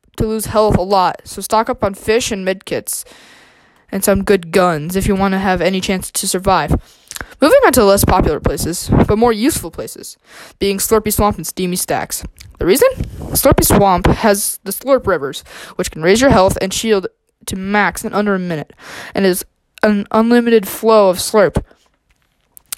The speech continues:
And there are l-, little pipe exits that you can stand under to make the process go a little faster.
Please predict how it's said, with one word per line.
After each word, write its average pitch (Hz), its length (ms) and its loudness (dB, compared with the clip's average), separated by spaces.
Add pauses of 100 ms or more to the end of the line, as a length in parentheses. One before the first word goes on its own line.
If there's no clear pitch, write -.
(360)
And 220 120 4
there 214 120 6
are 202 240 6
l-, 196 260 -2
little 277 260 4
pipe - 360 2
exits 185 340 -2
that 196 100 -2
you - 80 -6
can 196 140 -2
stand 208 260 0
under 185 300 2
to 175 140 -2
make 196 120 0
the 208 60 0
process 208 400 0
go 196 140 2
a 202 80 0
little 277 200 2
faster. - 440 0